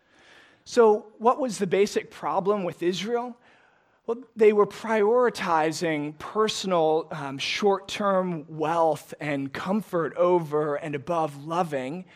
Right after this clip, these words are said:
and obeying and worshiping God. So the symptom was that they had abandoned temple building. Uh, but the underlying spiritual malady or sickness was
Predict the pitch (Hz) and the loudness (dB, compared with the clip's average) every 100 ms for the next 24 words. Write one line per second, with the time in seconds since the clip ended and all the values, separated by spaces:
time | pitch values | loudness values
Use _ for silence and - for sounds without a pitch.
0 | - _ _ 139 143 143 156 170 160 143 | -20 _ _ -6 -4 -4 -4 -2 0 0
1 | 131 135 135 131 175 185 - - 131 127 | -2 -6 -10 -8 -6 -4 -6 -8 -10 -10
2 | 139 165 135 85 73 _ _ _ _ _ | -10 -10 -10 -14 -20 _ _ _ _ _
3 | - - 185 170 165 - - 262 269 269 | -12 -2 0 0 -4 -4 -2 2 2 0
4 | - 147 117 180 - _ _ _ - 180 | -6 -6 -6 -12 -16 _ _ _ -2 0
5 | 170 185 165 165 160 165 160 139 165 185 | 2 0 2 2 2 0 -2 -2 -4 0
6 | 190 170 151 143 147 - 196 196 165 117 | -2 0 -4 -4 -6 -8 -4 -2 -2 -4
7 | 110 82 76 73 82 _ _ _ _ _ | -8 -10 -14 -18 -20 _ _ _ _ _
8 | _ _ _ _ _ - 165 170 180 208 | _ _ _ _ _ -8 -4 2 4 4
9 | - 254 262 269 214 208 175 165 - - | 4 0 2 0 2 2 2 -2 -8 -10
10 | 190 220 214 - 185 170 170 214 202 160 | -4 -2 0 0 -2 -2 -2 0 2 0
11 | 143 143 156 - - 233 226 160 135 - | -2 -4 -6 -6 -4 -4 -2 -6 -6 -6
12 | 165 170 147 | -2 -2 -2